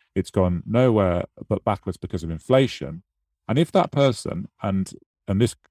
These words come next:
and this is why it's quite nice to talk about two times and five times, that person had invested that money and, and had, had, and, and had a proper investment strategy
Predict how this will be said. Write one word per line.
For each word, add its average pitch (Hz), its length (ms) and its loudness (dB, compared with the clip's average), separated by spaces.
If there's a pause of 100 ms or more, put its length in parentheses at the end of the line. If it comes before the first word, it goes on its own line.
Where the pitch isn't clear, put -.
(160)
and 90 200 -4
this 117 220 0
is 95 240 0
why 98 220 2
it's 85 120 -4
quite - 240 -2
nice 90 200 -2
to - 100 -20
talk 95 180 -2
about 87 180 -2
two 104 160 -2
times 85 300 -8
and 80 100 -14
five 113 260 0
times, 76 280 -10 (400)
that 147 140 -2
person 165 300 0
had 110 100 -2
invested 120 400 -4
that 92 120 -6
money 87 200 -4
and, 85 100 -6
and 95 280 -6
had, 101 240 -2 (280)
had, 101 180 -6 (220)
and, 101 180 -2
and 107 180 0
had 104 260 0 (360)
a 107 60 -2
proper 110 680 2 (260)
investment 101 420 -4
strategy - 680 -6